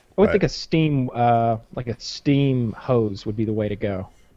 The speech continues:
Speaker 1: Like, if you
Speaker 2: Your
Speaker 1: had
Speaker 2: way is certainly more viable than the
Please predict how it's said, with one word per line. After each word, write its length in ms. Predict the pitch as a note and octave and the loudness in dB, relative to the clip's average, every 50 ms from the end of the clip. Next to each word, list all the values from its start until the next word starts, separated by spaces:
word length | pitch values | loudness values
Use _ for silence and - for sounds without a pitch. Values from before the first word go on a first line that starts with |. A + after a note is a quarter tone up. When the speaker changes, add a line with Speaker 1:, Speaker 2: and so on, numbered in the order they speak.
| _ _ _ _ _ _ _ _ _ _ _ _ _ _ _ _ _ - | _ _ _ _ _ _ _ _ _ _ _ _ _ _ _ _ _ -16
Speaker 1:
Like, 100 | A2+ A2+ | -14 -10
if 60 | - | -6
you 60 | A2+ A2 | -2 2
Speaker 2:
Your 160 | B2 A#2+ A2+ | 4 4 4
Speaker 1:
had 60 | A2 | 4
Speaker 2:
way 100 | A2 A2+ | 4 2
is 100 | G#2+ G2+ | 0 0
certainly 340 | - - A2+ G#2 - G2+ G2+ F#2+ | -2 -2 -2 -2 0 -2 -2 0
more 220 | G2 G2 F#2+ F2+ | 0 0 0 -2
viable 680 | E2 D#2+ F2 F#2 G2+ G#2+ G2 F2 D#2+ E2 F2 F#2+ G#2 | -2 -2 -2 -2 0 -2 -2 -2 -2 -2 -2 -2 -2
than 240 | G#2 F#2 F2+ F2+ F2+ | -2 -2 -2 -2 -2
the 180 | F2 E2 D#2+ | -2 -4 -6